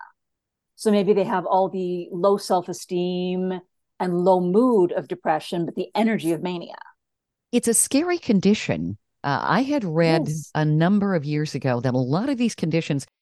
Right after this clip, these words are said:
Speaker 2: manifest in puberty. Is that true for
Speaker 1: Mm-hmm.
Speaker 2: bipolar disorder?
Speaker 1: Can.
Speaker 2: Okay.
Speaker 1: Um, usually it's the late teens to early adulthood is the most common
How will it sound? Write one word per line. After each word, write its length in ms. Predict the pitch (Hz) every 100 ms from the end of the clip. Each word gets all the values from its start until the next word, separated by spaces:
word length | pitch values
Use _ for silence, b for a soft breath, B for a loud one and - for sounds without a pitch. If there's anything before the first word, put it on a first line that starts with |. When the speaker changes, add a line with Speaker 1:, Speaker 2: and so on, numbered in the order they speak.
| _ 160
Speaker 2:
manifest 760 | 165 175 190 - 147 135 - -
in 220 | 127 120
puberty. 760 | - - 175 123 110 76 - _ B B B
Is 220 | 151 135
that 180 | 170 180
true 240 | - 208
for 160 | 190 151
Speaker 1:
Mm-hmm. 340 | 127 135 208
Speaker 2:
bipolar 180 | 165 165
disorder? 520 | 170 170 175 180 202 - _ _ _ _ -
Speaker 1:
Can. 240 | - 247 - _ _ _ 220
Speaker 2:
Okay. 260 | 208 190
Speaker 1:
Um, 180 | 175 196 -
usually 800 | 190 214 294 311 311 311 311 294
it's 160 | 214 -
the 100 | 214
late 480 | 208 208 220 220
teens 280 | - 208 202
to 80 | -
early 260 | 190 190 180
adulthood 460 | 180 185 185 202
is 100 | 156
the 60 | 170
most 220 | 165 -
common 360 | - 170 160